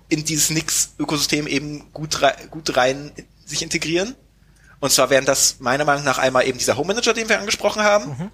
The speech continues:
Speaker 2: Den sollte man also, den kann man
Speaker 1: Genau,
Speaker 2: auf jeden Fall
Speaker 1: den
Speaker 2: schon
Speaker 1: kann ich
Speaker 2: machen, ob
Speaker 1: wirklich
Speaker 2: man
Speaker 1: sehr
Speaker 2: nur Nix
Speaker 1: empfehlen.
Speaker 2: nimmt oder nicht.
Speaker 1: Äh, und dann haben wir angesprochen, man kann sich eben für sein Projekt, äh, ein Environment bauen,
Speaker 2: Mhm.
Speaker 1: was man den dann eben exakt für dieses Projekt benutzen will.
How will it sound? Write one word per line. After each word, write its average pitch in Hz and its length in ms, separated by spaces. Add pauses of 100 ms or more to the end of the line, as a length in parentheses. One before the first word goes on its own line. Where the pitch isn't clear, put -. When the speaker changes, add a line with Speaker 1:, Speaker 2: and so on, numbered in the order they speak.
(120)
Speaker 2:
Den 117 160
sollte 120 240
man 117 180
also, 117 320
den 117 180 (220)
kann 139 140
man 135 80
Speaker 1:
Genau, 131 160
Speaker 2:
auf 135 60
jeden 156 100
Fall 170 100
Speaker 1:
den 156 80
Speaker 2:
schon - 80
Speaker 1:
kann 147 140
ich 147 60
Speaker 2:
machen, - 40
ob 139 60
Speaker 1:
wirklich - 60
Speaker 2:
man 139 80
Speaker 1:
sehr 143 80
Speaker 2:
nur 135 80
Nix 151 180
Speaker 1:
empfehlen. 143 180
Speaker 2:
nimmt - 140
oder 123 120
nicht. 156 240 (880)
Speaker 1:
Äh, 139 300
und 151 240
dann 147 160
haben 156 140
wir 143 140
angesprochen, 143 440
man 135 160
kann 143 200
sich - 220
eben 139 200
für 143 160
sein 131 180
Projekt, - 540 (420)
äh, 147 60
ein 143 240
Environment 147 480
bauen, 214 320 (580)
Speaker 2:
Mhm. 131 80
Speaker 1:
was - 300
man 147 160
den 156 200 (120)
dann 139 100
eben 151 160
exakt - 300
für 151 80
dieses 147 120
Projekt 131 220
benutzen 151 300
will. 226 180